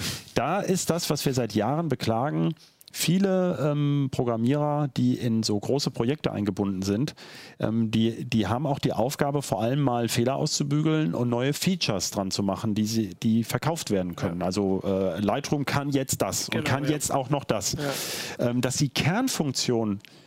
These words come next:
Speaker 1: super hoch optimiert wird, sodass sie wirklich alle Ressourcen
Speaker 2: Ja.
Speaker 1: nutzt, das steht gar nicht unbedingt sozusagen
Speaker 2: Ja.
Speaker 1: im, im Pflichtenheft ganz oben. Und man, man sieht das ja auch beim letzten, ähm, äh, von diesen Raw-Entwickler-Software-Vergleich, die arbeiten tatsächlich alle sehr unterschiedlich schnell.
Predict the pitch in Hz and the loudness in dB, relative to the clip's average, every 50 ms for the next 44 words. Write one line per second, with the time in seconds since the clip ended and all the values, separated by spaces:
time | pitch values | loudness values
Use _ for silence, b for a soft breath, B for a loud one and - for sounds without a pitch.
0 | B B B 127 120 131 175 269 320 - 220 208 185 151 165 190 220 - - - | B B B -2 0 2 2 0 0 0 0 0 0 2 0 0 -2 -2 -2 -4
1 | 165 - - 151 143 143 170 233 262 - - 110 104 104 95 - 110 107 120 123 | -2 -2 0 0 2 4 2 2 2 0 -2 -2 0 0 0 0 -2 0 0 0
2 | - 139 143 151 - - - - - 180 240 214 185 160 - - 226 247 - - | 0 0 0 0 0 -2 -2 0 -2 -2 0 0 0 0 0 0 0 0 0 0
3 | 131 101 98 92 - - - - - - B B B B B - 117 - - 151 | 0 0 0 0 -2 -4 -6 -6 -8 -10 B B B B B -2 -2 0 0 -2
4 | 190 - - _ - - - _ - - 139 151 196 208 170 - - 202 196 190 | -2 -4 -6 _ -20 -20 -20 _ -2 -2 0 2 0 0 0 0 0 2 2 2
5 | 196 165 175 175 180 175 - - - 147 - _ _ _ - 466 427 - _ - | 4 2 2 2 2 0 0 -2 -4 -6 -8 _ _ _ -10 -8 -8 -8 _ -6
6 | 156 147 147 160 156 - 165 151 147 151 151 151 147 139 - 156 147 143 147 - | -2 0 0 0 0 0 0 0 2 2 2 2 2 0 0 0 0 0 0 0
7 | - 170 175 - - 156 147 - - 147 147 - 170 202 180 151 120 - B B | 0 0 0 0 0 -2 0 0 -2 -2 0 0 0 2 2 4 2 2 B B
8 | B B B B B 147 139 139 147 139 135 127 123 139 131 127 135 123 117 - | B B B B B 0 0 2 0 0 0 -2 -4 -2 -2 0 0 0 0 0
9 | 165 214 - 233 214 - 202 175 160 180 - - 156 139 135 139 143 - - - | 2 2 2 2 0 0 0 0 0 0 0 0 0 2 2 0 0 -2 -2 -2
10 | 143 135 135 131 131 131 - 127 123 120 120 117 113 113 110 107 107 104 107 107 | 0 2 2 2 0 0 0 0 0 0 0 0 0 0 0 -2 0 0 0 0
11 | 104 104 - - 107 107 104 107 101 95 117 135 160 165 170 156 - 156 - - | 0 0 0 0 0 0 2 2 2 2 2 2 2 0 0 0 0 0 0 0
12 | 139 117 - 131 117 - - 143 - 160 156 151 156 156 165 - - B B B | -2 0 0 -2 -2 0 0 0 0 0 0 0 0 0 0 -2 -4 B B B
13 | 190 202 - 139 143 156 143 120 - 120 - - 131 131 117 156 131 127 123 139 | 0 0 2 2 0 0 -2 -2 -2 0 0 0 0 0 0 -2 0 0 0 0
14 | 139 120 113 110 107 95 113 104 123 123 - - 139 160 - - - - 202 139 | 2 2 2 0 0 0 -2 -2 -2 -2 -2 -2 -2 0 -2 0 0 0 0 0
15 | 95 | -2